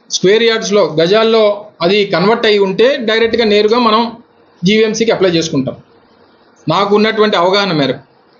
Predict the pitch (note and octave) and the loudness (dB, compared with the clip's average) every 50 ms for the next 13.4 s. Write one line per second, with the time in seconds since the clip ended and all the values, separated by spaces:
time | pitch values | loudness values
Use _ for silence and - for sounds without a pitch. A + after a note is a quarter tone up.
0 | - E3 E3 F#3 G3+ G3 G#3 G3+ G3+ - F#3+ E3+ E3+ E3+ G3 G3 F#3+ G3 F3+ F3 | -4 0 2 2 2 2 2 0 0 0 -2 -2 0 0 0 0 0 0 -2 0
1 | E3+ E3 D#3+ E3 E3 G#3 G3+ F3 D#3+ D#3+ F3 E3+ F3 F3+ E3+ D#3+ - F3+ D#3 E3+ | 0 0 0 0 0 0 0 0 0 0 0 -2 -2 -2 0 0 0 0 0 2
2 | F#3 F3 E3 D#3+ D#3 D#3 D3 D3 C#3+ C#3+ C#3+ D3 A3+ G#3+ F3+ E3 - E3+ E3+ F#3 | 2 2 2 0 0 0 0 0 0 0 0 0 0 0 0 0 0 0 0 0
3 | F#3+ F#3 F#3+ F3+ F3 E3 D3 C3 C3+ D#3 E3+ E3+ F3+ E3+ D3+ D3 D3 D3 C#3+ - | 0 0 0 0 0 0 -2 0 0 0 0 0 -2 -2 -2 -2 -2 -2 -4 -2
4 | A3 C4 D#4+ - _ _ _ _ _ _ _ _ _ _ _ _ _ _ _ _ | -4 -4 -6 -6 _ _ _ _ _ _ _ _ _ _ _ _ _ _ _ _
5 | _ _ _ _ _ _ _ _ - B2+ A2+ C3 D#3 G#3 A#3 A#3+ B3+ B3+ B3+ A#3+ | _ _ _ _ _ _ _ _ -12 -6 -4 -2 0 0 2 2 0 0 0 0
6 | B3+ A#3 A3 G#3+ A3 A3 G#3+ - G3 G3+ G#3 A3 A#3 C4+ C4+ - - - _ _ | 0 0 2 2 0 0 -2 -2 0 2 2 2 2 0 -2 -6 -14 -20 _ _
7 | _ _ _ _ _ _ - - - - _ _ - - - F#3+ G3 G#3 A3+ A#3 | _ _ _ _ _ _ -20 -20 -20 -20 _ _ -8 -4 -2 -2 0 0 0 0
8 | A3+ A3+ A3+ G3+ G3+ G3+ G#3+ G#3+ G3+ E3 E3 E3+ G3 G#3+ G#3+ G#3+ G#3+ G3+ G3 F3+ | 0 2 2 2 2 2 0 -2 0 0 0 2 2 2 2 2 0 0 0 0
9 | E3 D3+ C#3 D#3 F#3+ G3 F#3+ F3+ D#3+ E3 E3 - _ _ _ _ - F#3 F3+ F3 | 0 0 2 2 2 4 2 2 0 -4 -6 -12 _ _ _ _ -2 0 0 0
10 | E3+ G3+ A3+ C4+ D4 - - - A3+ A3+ A3 G#3 G#3 A3 A3+ A#3+ A#3 A#3+ A3+ F3+ | 2 2 2 0 0 -4 -4 -2 -2 0 2 2 2 2 2 2 2 0 0 0
11 | G3 G#3+ G#3+ A3 G#3 - A3 G#3+ G#3 F#3+ F#3+ A3+ C4 G3+ - G#3 G3+ F#3 F#3+ F#3 | 0 0 0 0 0 0 -2 0 0 0 2 2 0 0 0 0 0 0 0 -2
12 | - - F3 F3+ F3 F3+ F3+ G#3+ - - F#3 E3 F3+ F3 F3 D#3 D3+ D3+ C#3+ C#3+ | -2 -2 -2 -2 -2 -2 -2 -2 -2 -2 -2 -2 0 0 0 0 0 0 -2 -2
13 | C#3+ C3+ C3+ C3+ C3 C3+ - | -2 -4 -4 -4 -6 -8 -12